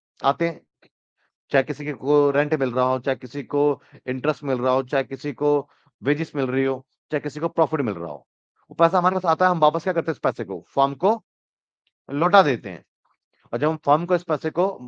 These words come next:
फाइनल गुड्स एंड सर्विसेज का जब कंजम्पशन करते हैं as a household, तो पैसा कहाँ जाता है? ये फर्म के पास तो जाता है।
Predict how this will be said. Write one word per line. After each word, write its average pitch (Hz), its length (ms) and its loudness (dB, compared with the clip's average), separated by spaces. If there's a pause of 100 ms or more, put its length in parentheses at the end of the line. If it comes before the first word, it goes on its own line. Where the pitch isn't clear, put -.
(240)
फाइनल 139 240 2
गुड्स 147 180 -4
एंड 156 160 -4
सर्विसेज 131 400 -4
का 151 80 -2
जब 143 100 -2
कंजम्पशन 131 440 -8
करते 139 220 -2
हैं 127 80 0
as 135 60 2
a 120 80 4
household, 123 380 -2
तो 170 60 -6
पैसा - 260 -2
कहाँ 190 200 2
जाता 160 260 -2
है? 104 60 -4 (300)
ये 160 80 -4
फर्म 139 260 -2
के 170 60 -4
पास 180 160 2
तो 185 80 -8
जाता 196 240 -6
है। 90 120 -14